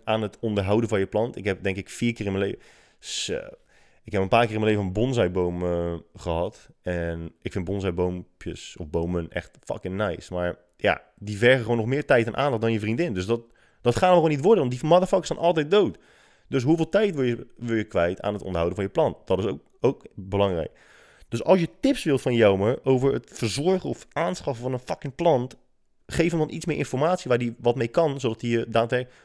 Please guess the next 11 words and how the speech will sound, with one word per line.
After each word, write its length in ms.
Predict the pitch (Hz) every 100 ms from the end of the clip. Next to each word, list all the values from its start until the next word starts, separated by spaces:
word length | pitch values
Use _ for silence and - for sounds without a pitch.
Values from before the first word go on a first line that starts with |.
| -
Weet 120 | 175
je 60 |
wat 100 | 196
het 80 | 185
gesprekje 300 | - 208 -
anders 200 | 202 202
krijgt? 300 | - 87 - _ _ - - - - - - - - - - - -
"Hey 160 | 131
guy, 340 | 135 135 143 - -
ik, 240 | 110 -
eh, 280 | 101 98